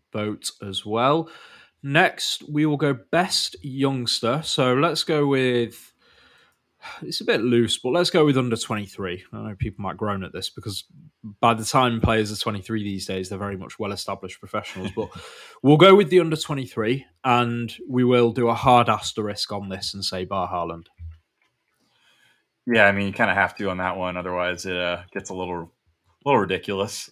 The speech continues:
Speaker 1: A little
Speaker 3: Um,
Speaker 1: obvious as well, yeah.
Speaker 3: uh, but I, I will say I think it's his, uh,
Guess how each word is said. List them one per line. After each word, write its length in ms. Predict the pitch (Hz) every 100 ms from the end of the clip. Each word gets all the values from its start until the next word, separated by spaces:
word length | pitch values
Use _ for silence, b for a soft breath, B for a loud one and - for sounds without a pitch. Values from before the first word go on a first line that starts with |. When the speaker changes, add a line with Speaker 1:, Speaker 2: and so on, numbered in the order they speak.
| -
Speaker 1:
A 40 |
little 160 | 104 92
Speaker 3:
Um, 80 | 85
Speaker 1:
obvious 500 | 82 92 95 - 104
as 100 | 101
well, 180 | 98
yeah. 240 | 98 104 - - _ B B B B 123
Speaker 3:
uh, 280 | 107 95
but 360 | 98 110 101 98
I, 240 | 98 104 107
I 100 | 104
will 200 | 107 110
say 340 | 107 113 104 95
I 40 |
think 240 | 95 101 101
it's 200 | 95 -
his, 320 | 98 95 101
uh, 460 | 98 95 92 98